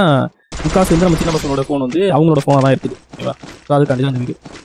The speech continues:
ஆஹ், இந்த video வந்து எனக்கு night பன்னெண்டு மணிக்கு ready பண்ணணும் அப்படிங்கிற அளவுக்கு வெளியில இருந்தேன்னா, பரவாயில்ல, தூங்கி எழுந்துச்சு, இப்ப ready பண்றேன். ஆஹ், இப்ப பாத்தீங்க அப்படின்னா,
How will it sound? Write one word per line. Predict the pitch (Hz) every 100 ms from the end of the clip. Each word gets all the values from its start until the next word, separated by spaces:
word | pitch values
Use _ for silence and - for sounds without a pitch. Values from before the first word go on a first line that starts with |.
| -
ஆஹ், | 160 160 156
இந்த | 156
video | 156 190 233
வந்து | 214
எனக்கு | 180 269
night | 143 220 233 202
பன்னெண்டு | 302 359 240
மணிக்கு | 175 196 220 196
ready | 185
பண்ணணும் | 175 180 175
அப்படிங்கிற | 151 190 185 165
அளவுக்கு | 165 202 202
வெளியில | 160 165 143
இருந்தேன்னா, | 131 123 156 - _ _ _ _ _ -
பரவாயில்ல, | 127 127 151
தூங்கி | 165
எழுந்துச்சு, | 143 139 349 156
இப்ப | 135 131
ready | 139
பண்றேன். | 135 120 131 214 _ _ _ 139
ஆஹ், | 135 135
இப்ப | 135 165
பாத்தீங்க | 165 180 180
அப்படின்னா, | 151 165